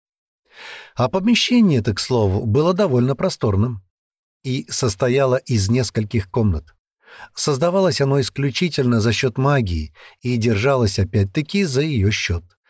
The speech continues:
Более того, в стены мавзолея, равно как и в соседнюю Кремлёвскую стену, были вплетены высокомощные охранные заклинания, не позволяющие входить внутрь носителям тёмных аур, кригам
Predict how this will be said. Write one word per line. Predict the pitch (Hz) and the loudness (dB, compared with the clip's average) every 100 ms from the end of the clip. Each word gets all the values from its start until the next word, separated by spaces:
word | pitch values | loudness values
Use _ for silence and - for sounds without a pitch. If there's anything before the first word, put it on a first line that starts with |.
| - - - | -20 -20 -6
Более | 110 135 104 | 0 2 2
того, | 90 85 76 76 _ | 0 -2 -4 -10 _
в | - | -10
стены | - - 131 120 135 | -8 -2 0 0 0
мавзолея, | 135 117 104 117 127 127 113 123 | 0 0 2 2 2 2 2 0
равно | 117 117 113 113 110 | 0 2 2 2 0
как | 117 107 | 0 0
и | 113 | -2
в | |
соседнюю | - 120 - 123 101 98 | 0 -2 0 0 2 2
Кремлёвскую | 113 104 110 98 - 95 | 2 2 2 0 0 -2
стену, | - 117 151 127 - - - - - | 0 -2 -2 -4 -8 -20 -20 -18 -6
были | 139 226 220 | 0 2 2
вплетены | - 202 202 185 160 165 | 0 -2 -2 0 0 0
высокомощные | 156 135 151 143 127 147 139 - 120 | 0 -2 -2 -2 0 0 -2 0 0
охранные | 107 117 117 120 117 | 0 2 2 2 2
заклинания, | 110 107 113 143 139 90 73 - - - - - | 0 0 0 2 0 -2 -4 -10 -20 -20 -20 -6
не | 120 | -4
позволяющие | 151 170 143 170 180 180 131 - | -2 -2 0 0 0 -2 -2 0
входить | 98 - 110 110 98 | -2 0 0 2 2
внутрь | 107 165 165 104 113 - | 0 0 0 -2 -2 -2
носителям | 123 117 151 147 151 156 | -2 -2 -4 -4 -4 -2
тёмных | 120 117 107 110 110 - | -2 0 2 2 0 -2
аур, | 131 120 82 80 _ _ _ _ | 0 0 0 -4 _ _ _ _
кригам | 104 110 123 | -2 0 0